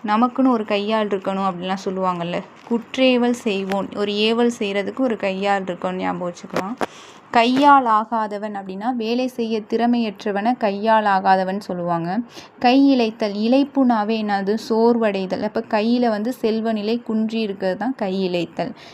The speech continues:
கையும் களவும்னா கையும் மெய்யுமாய், கையும் களவுமா மாட்டிக்கிட்டாங்க.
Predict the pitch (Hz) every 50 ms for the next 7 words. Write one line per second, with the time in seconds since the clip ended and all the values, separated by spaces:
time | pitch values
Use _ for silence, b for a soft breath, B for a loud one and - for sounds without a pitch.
0 | B - - 240 233 240 247 247 285 285 285 262 240 220 214 226 226 226 220 208
1 | 208 220 262 277 - - 240 226 226 226 240 269 254 247 226 208 208 202 202 196
2 | 190 190 185 185 185 - 226 220 220 226 254 254 240 240 220 208 208 202 208 214
3 | 220 214 208 196 196 196 196 214 202 202 196 - 190 180 180